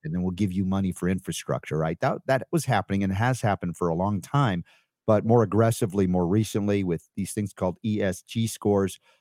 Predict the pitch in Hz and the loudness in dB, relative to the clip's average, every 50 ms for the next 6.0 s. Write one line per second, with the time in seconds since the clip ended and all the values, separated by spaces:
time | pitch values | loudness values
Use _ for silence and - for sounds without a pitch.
0 | _ _ _ - 90 87 87 87 95 101 90 - - 110 107 101 95 92 95 95 | _ _ _ -6 -4 -2 -2 0 -2 -2 -4 -2 -2 0 0 0 0 0 0 0
1 | 110 107 - 101 107 104 95 92 90 82 - - - 107 104 98 95 87 - 98 | 0 0 2 2 2 2 2 0 -2 -4 -6 -6 -2 -2 -2 -2 -4 -6 -8 -12
2 | - - 98 92 90 90 85 - - 98 95 90 87 - - 90 87 92 87 - | -8 -4 -4 -2 0 -2 -2 -2 -4 -4 -2 -2 -4 -2 -2 -2 0 0 -2 -2
3 | 90 - - 90 87 - - 104 101 - 98 95 92 90 90 95 92 92 92 92 | -4 -4 -4 -6 -6 -4 -4 -4 -4 -4 -4 -4 -2 -2 0 0 2 0 0 -2
4 | - - 82 - - - 104 98 92 92 92 92 95 92 87 - - 92 92 92 | -2 -6 -8 -8 -4 -2 0 0 0 0 -2 0 0 -2 -2 -2 -4 -2 -2 0
5 | 92 90 85 82 - - 95 87 80 - 82 - - - 101 98 - - - | 0 0 -2 -2 -4 -4 -6 -6 -4 -6 -10 -12 -6 -4 -4 -4 -4 -6 -10